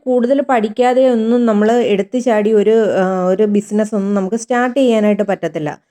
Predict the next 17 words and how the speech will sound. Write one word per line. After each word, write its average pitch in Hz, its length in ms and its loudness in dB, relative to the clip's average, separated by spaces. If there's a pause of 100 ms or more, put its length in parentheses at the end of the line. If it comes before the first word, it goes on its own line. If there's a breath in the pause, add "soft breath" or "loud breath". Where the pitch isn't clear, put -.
(240)
അപ്പം 233 280 0
നമ്മൾ, 240 200 2 (300)
ആ, - 20 0 (180)
നമുക്ക് 226 300 -2 (260)
ഉള്ള 214 300 2
കസ്റ്റമേഴ്സിനെ 214 680 -2 (100)
നഷ്ടമാവും. 185 520 0
നമ്മൾ 180 200 -2 (400)
പ-, 180 100 -2 (400)
നശിച്ച 185 320 -6 (140)
പ്ലാന്റുകളൊക്കെ 185 640 -2
കൊടുത്തു 160 340 -4
കഴിഞ്ഞാൽ 165 400 -4 (100)
തന്നെ 160 220 -6 (360)
നമുക്കുള്ള 254 540 -2
കസ്റ്റമേഴ്സൊക്കെ 208 760 -2 (180)
ഇല്ലാതായി 185 440 -2